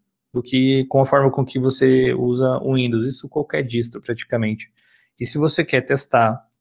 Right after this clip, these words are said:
uma assim, tipo, "Ah, nunca usei", qual que você recomenda, então, pra eu testar? Se você quer um visual, já tinha, a gente já tinha falado isso um pouco mais cedo, mas sumarizando, se você quer um visual um pouco mais parecido com o Windows, eu acho que o Mint ainda é uma boa opção, o Zorin O S também é uma boa.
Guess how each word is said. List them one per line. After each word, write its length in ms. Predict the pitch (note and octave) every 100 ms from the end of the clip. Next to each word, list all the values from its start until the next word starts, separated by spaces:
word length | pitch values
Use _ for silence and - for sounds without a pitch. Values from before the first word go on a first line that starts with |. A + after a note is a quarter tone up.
| _
uma 220 | C3 B2
assim, 180 | - A#2+
tipo, 200 | - F3+
"Ah, 100 | E3+
nunca 260 | F#3 G3
usei", 360 | F3 A#2+ G#2 G2+
qual 260 | - C3 B2
que 60 |
você 280 | B2+ A#2 C3
recomenda, 580 | A2+ A#2+ A#2 A2 G#2 G#2
então, 260 | G#2+ A2
pra 140 | G#2+ G#2+
eu 80 | G#2
testar? 380 | A2 - A#2+ - _ _ _ _ _ -
Se 140 | -
você 260 | E3 G3 G#3+
quer 140 | C#3+
um 60 | C3
visual, 460 | B2+ B2 A#2 A2+ A2+
já 60 |
tinha, 180 | B2+ C3+
a 40 |
gente 200 | A#2+ B2+
já 80 | B2
tinha 160 | A#2 B2
falado 440 | - A#2 A#2 A2+
isso 320 | A2+ A2+ A2+
um 60 | A#2 - _ _
pouco 220 | - A2+
mais 240 | A#2+ A#2+ -
cedo, 260 | F#3+ E3
mas 320 | B2 A#2 A#2 - _ _ -
sumarizando, 840 | - A#2 A2+ A2+ A2+ D#3 F#3 F3 - - _
se 100 | -
você 220 | A#2+ A#2+
quer 80 | D3+
um 80 | D3
visual 320 | C#3+ C#3+ C#3
um 40 |
pouco 200 | C#3 C#3
mais 180 | C3+ C#3
parecido 540 | - C3 C3 - A2+ A#2
com 280 | - C#3
o 40 | C3+
Windows, 300 | E3+ F3 D#3
eu 60 |
acho 120 | C#3 -
que 100 | C3
o 40 |
Mint 340 | B2 C3 C#3
ainda 200 | A#2 B2
é 20 | C3
uma 160 | A2+
boa 160 | A2 A2+
opção, 540 | - - G#2+ C3 C#3+ -
o 120 | A#2
Zorin 360 | A2 A#2 A#2+
O 100 | A#2
S 280 | A2 A#2 -
também 240 | A2+ D#3+ C#3
é 40 |
uma 120 | D3+
boa. 320 | E3 D#3+ G3